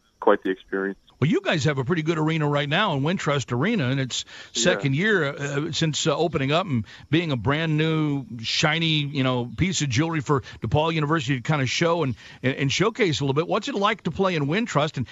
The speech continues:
Speaker 2: how do you guys turn that into what you hope will be a decided home court advantage?
Speaker 1: Yeah, yeah, we're working on it. You know, uh, we're trying to get more people in the seats. Uh, that's obviously been a, been a struggle for us, but it's good to have a place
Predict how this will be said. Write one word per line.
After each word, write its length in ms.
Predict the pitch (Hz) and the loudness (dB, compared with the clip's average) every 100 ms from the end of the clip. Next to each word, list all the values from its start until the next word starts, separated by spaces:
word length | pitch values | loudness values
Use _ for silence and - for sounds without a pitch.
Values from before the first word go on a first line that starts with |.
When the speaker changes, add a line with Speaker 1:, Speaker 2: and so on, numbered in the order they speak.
| - | -12
Speaker 2:
how 200 | - 175 | 0 0
do 60 | 339 | 2
you 80 | 320 | -2
guys 280 | 214 202 | 0 0
turn 380 | - - 190 214 | -2 0 0 2
that 240 | 175 170 175 | 2 2 0
into 520 | 165 156 165 156 143 - - | -2 0 0 0 -2 -8 0
what 180 | 165 175 | 0 2
you 120 | 143 | -2
hope 340 | - 202 220 | 0 2 2
will 60 | 165 | -2
be 200 | 131 160 | -2 -2
a 40 | |
decided 460 | 147 135 - 165 160 | 0 -2 0 0 0
home 200 | 127 185 | -2 -2
court 220 | 156 160 | -2 -2
advantage? 500 | 139 147 170 - - _ _ _ | 0 -2 -4 -6 -16 _ _ _
Speaker 1:
Yeah, 400 | - 165 165 127 104 | 8 10 10 8 2
yeah, 220 | 131 135 | 0 2
we're 200 | 117 127 | 0 2
working 260 | 135 - 131 | 2 2 0
on 180 | 135 | 2
it. 100 | 135 - | 0 -6
You 120 | 117 | -4
know, 200 | 117 113 | -2 0
uh, 240 | 107 107 98 - | 0 -2 -4 -16
we're 80 | |
trying 180 | - 123 | -4 -2
to 80 | 120 | -2
get 80 | 117 | -2
more 140 | 117 | -2
people 320 | 113 123 - | -4 -8 -4
in 80 | 117 | -4
the 60 | 107 - | -4 0
seats. 200 | 123 - _ - | 0 0 _ 2
Uh, 260 | 104 104 | 4 4
that's 160 | 101 110 | 4 6
obviously 360 | 117 110 107 110 | 8 6 4 -2
been 120 | 110 | 0
a, 120 | 101 - _ | 0 -4 _
been 120 | 127 | 2
a 40 | 120 | 2
struggle 320 | - 127 117 117 | 8 8 8 6
for 160 | 120 | 6
us, 60 | 120 | 8
but 200 | - 113 | 2 2
it's 180 | 117 113 | 0 4
good 140 | 147 | 6
to 80 | 135 | 6
have 100 | 131 | 6
a 60 | 123 | 2
place 260 | - 131 | 2 2